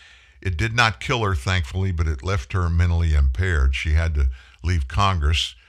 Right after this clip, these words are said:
Mark Kelly, her husband, who was an astronaut at one time,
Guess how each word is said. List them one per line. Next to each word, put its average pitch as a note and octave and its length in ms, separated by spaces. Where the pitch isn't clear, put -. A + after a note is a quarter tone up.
Mark G#2 300
Kelly, F#2 300
her D#2+ 240
husband, F2+ 460
who E2+ 120
was E2 520
an E2+ 120
astronaut F#2 560
at B1+ 120
one C2+ 200
time, C#2+ 360